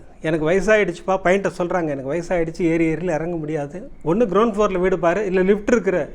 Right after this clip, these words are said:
ஃப்ளாட்டா பாரு, ரெண்டு மாடி ஏறி இறங்க கஷ்டமா இருக்கு, நானும் பாபாட்ட வேண்டிக்கிறேன், நமக்கு நல்ல வீடு கிடைக்கணும்" அப்படிங்கிறாங்க. வீடு வலை போட்டு தேடுறாங்க அந்த ஏரியால, கிடைக்க மாட்டேங்குது, கிரவுண்ட் ஃப்ளோர் கிடைக்க மாட்டேங்குது. செகண்ட் ஃப்ளோர் வீடு நல்லா இருந்தா லிஃப்ட் இல்ல.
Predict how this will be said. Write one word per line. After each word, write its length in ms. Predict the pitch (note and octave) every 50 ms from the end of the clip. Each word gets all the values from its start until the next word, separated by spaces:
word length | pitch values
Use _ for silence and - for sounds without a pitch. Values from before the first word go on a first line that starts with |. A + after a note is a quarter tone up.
| - -
ஃப்ளாட்டா 320 | F3+ E3+ - - D#3 D3
பாரு, 320 | - D3 C3+ C#3+ D#3 - - - - - - - - - - - - -
ரெண்டு 280 | E3 E3+ E3+ E3 E3+
மாடி 240 | D3+ D#3 F3 F#3 E3
ஏறி 180 | D3+ E3+ E3+ D#3+
இறங்க 260 | D3+ C#3+ C#3+ D3 C#3+
கஷ்டமா 440 | B2+ - C3+ - - - D3+ D3+ C#3+
இருக்கு, 320 | C3+ C3 - - D3+ - - - - - - - - - - - - - - -
நானும் 300 | E3 F#3 G#3+ A3+ G3+ F3
பாபாட்ட 320 | E3+ F3 F3 E3+ - D3+ C#3+ D3
வேண்டிக்கிறேன், 380 | D#3 D3+ D3 C3+ C#3 C3+ C3
நமக்கு 180 | B2+ A#2 B2 B2+
நல்ல 240 | B2 C3+ D3 D3 C#3+
வீடு 160 | C#3 C#3+ C#3+
கிடைக்கணும்" 440 | C3 - C3 C3+ C3 C#3 B2+ B2 B2+
அப்படிங்கிறாங்க. 640 | B2 A#2 B2+ C3 C3 B2 B2 A#2+ B2 D3 D#3+ A3 C4 - - - - - - - - -
வீடு 280 | C#3 F3+ G#3 G3+ G3+
வலை 200 | D#3 D3 D3+ F3+
போட்டு 300 | F3+ E3+ F#3+ F#3+ F#3 A3
தேடுறாங்க 420 | - - E3+ E3 E3 D#3+ D3+ C#3 C3+
அந்த 180 | B2+ B2 C3+
ஏரியால, 380 | C3+ C3+ D3 D3 C#3 C3 B2+ A#2+ - - - - - - - -
கிடைக்க 300 | - - - G#3 G3+ A3
மாட்டேங்குது, 420 | G3 F#3 F3 F3 D#3 C3+ B2+ A#2+ D3
கிரவுண்ட் 260 | - C3 D3 D3+ C#3+
ஃப்ளோர் 140 | D3+ D#3 D3+
கிடைக்க 280 | - D3+ D3 D3+ D#3 D3+
மாட்டேங்குது. 540 | D3+ D3+ D3 D#3+ D3+ D3+ D3+ D3 F3 - - - - - - - - - - - -
செகண்ட் 240 | F3 E3+ F3+ F#3+ E3
ஃப்ளோர் 140 | E3 D3+ D3
வீடு 180 | E3+ F#3 F3+
நல்லா 220 | F3 E3 D#3+ D#3+ D#3+
இருந்தா 180 | E3 E3 F#3
லிஃப்ட் 300 | E3+ D3 D3+ C#3+ - -
இல்ல. 320 | F3+ D#3+ D3 C#3+ D#3 E3+